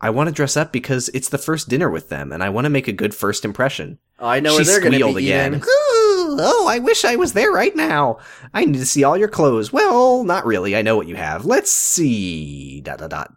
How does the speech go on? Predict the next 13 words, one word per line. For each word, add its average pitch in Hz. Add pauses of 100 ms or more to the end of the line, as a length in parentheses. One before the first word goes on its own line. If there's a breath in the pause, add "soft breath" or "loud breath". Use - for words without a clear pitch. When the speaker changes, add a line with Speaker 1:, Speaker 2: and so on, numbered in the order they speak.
(120)
Speaker 1:
dot." - (400)
I 110
opened 110
my 151
closet, 87
ready 95
for 110
her 113
outfit 92
<laughs> -
choice. - (100)
Speaker 2:
Wait, 220
is, 226